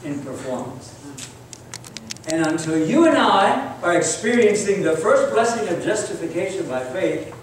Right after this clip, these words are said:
which is peace with God, you and I are kidding ourselves that we are God's commandment-keeping people. Because every scripture in the Bible,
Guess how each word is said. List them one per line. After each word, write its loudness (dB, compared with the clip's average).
which 0
is -6
peace -8
with -8
God, -2
you 2
and 2
I 2
are 2
kidding 4
ourselves 4
that 4
we 6
are 4
God's 4
commandment-keeping -2
people. 2
Because 2
every 6
scripture 4
in 2
the 4
Bible, 4